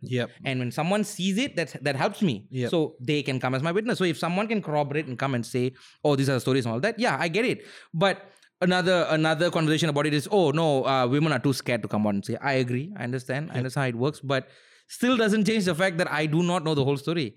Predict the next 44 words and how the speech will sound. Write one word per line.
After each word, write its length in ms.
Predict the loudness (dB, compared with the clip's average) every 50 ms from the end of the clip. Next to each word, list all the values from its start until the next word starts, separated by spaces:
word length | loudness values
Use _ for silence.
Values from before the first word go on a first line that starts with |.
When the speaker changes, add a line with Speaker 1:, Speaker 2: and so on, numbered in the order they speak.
| _ _
Speaker 2:
I'm 160 | 0 2 2
Speaker 1:
Yeah. 80 | 4 4
Speaker 2:
not, 220 | 2 2 0 -2 -4
I'm 160 | -4 -2 0
not 300 | 0 0 0 -2 -4 -6
misogynistic 720 | -8 -4 -2 -2 -2 0 0 -2 -2 -4 -4 -4 -4 -4 -2
or 60 | -2 -2
I'm 140 | 0 0 0
not 220 | 0 -2 -2 -4 -10 -20 -20 -20 -20 _ _
prejudiced 580 | 0 0 2 2 2 2 2 2 0 0 0 -2
or 40 | 0
I'm 140 | 0 0
not 180 | 0 -2 -2 -2
chauvinist, 520 | -2 0 2 2 2 2 2 2 0 0
whatever. 380 | 0 0 0 0 0 0 2 2
I 80 | 2 2
don't 140 | 2 0 0
care. 220 | 0 -2 -2 -4 -6 -6
Speaker 1:
Yeah. 200 | -4 -4 -4 -6 -8 -10 _
Speaker 2:
I'm 160 | -2 0 2 2
just 240 | 2 0 0 -2
trying 240 | -2 0 0 0 0
to 100 | 2 2
establish 720 | 0 0 -2 -2 -2 -2 -2 -2 -2 -4 -4 -4 -6 -8
what 180 | -8 -8 -6 -6
happened. 460 | -8 -10 -12 -12 -12 -14 -14 -18 _ _ _
Speaker 1:
Yeah. 260 | -6 -4 -4 -4 -6 -10 _ _ _ _ _ _
Speaker 2:
And 140 | -2 0 0
I 80 | -2
feel 200 | -2 0 0 2 2
like 100 | 2 2
that's 140 | 0 -4 -2
a 80 | -2 0 0
very 100 | 2 2
important 320 | 2 2 2 2 2 2 2
part 140 | 2 2
of 120 | 2 0 -2 -2
any 220 | 2 2 4 2 4
conversations 520 | 2 0 0 2 2 2 2 0 -4 -6 -6
we 100 | -4 -4
have 200 | -4 -4 -4 -6
these 140 | -8 -6
days. 280 | -4 -4 -6 -6 -8 -12 _ _ -10
Speaker 1:
Yeah. 160 | -8 -8 -8